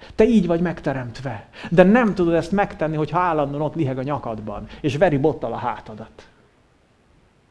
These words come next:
Szabadság nélkül nem tud az ember kibontakozni.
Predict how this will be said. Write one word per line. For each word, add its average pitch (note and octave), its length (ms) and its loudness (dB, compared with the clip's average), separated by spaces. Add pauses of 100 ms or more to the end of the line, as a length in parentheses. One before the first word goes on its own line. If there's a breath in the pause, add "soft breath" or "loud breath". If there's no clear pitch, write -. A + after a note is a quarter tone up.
(480 loud breath)
Szabadság D#3 580 0
nélkül D3+ 480 -4
nem F#3+ 220 -2
tud C#3+ 160 -6
az C3 120 -6
ember B2 440 -6 (100)
kibontakozni. A#2 760 -10